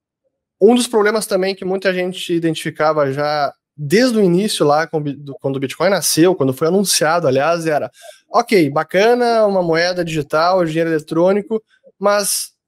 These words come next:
cara, a rede não vai ter capacidade de processar bilhões de transações, então não tem como ela ser um dinheiro eletrônico, porque o Bitcoin não tem esse poder de, de, de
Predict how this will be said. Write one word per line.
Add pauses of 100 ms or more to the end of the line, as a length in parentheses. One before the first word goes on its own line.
(140)
cara,
a
rede
não
vai
ter
capacidade
de
processar
bilhões
de
transações,
então
não
tem
como
ela
ser
um
dinheiro
eletrônico,
porque
o
Bitcoin
não
tem (340)
esse
poder
de,
de,
de